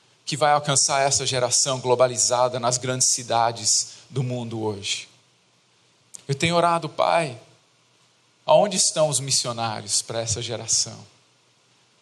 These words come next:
Porque por centenas de anos, como igreja,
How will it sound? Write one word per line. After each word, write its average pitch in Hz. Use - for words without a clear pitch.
Porque 160
por 175
centenas 190
de 170
anos, 180
como 156
igreja, 147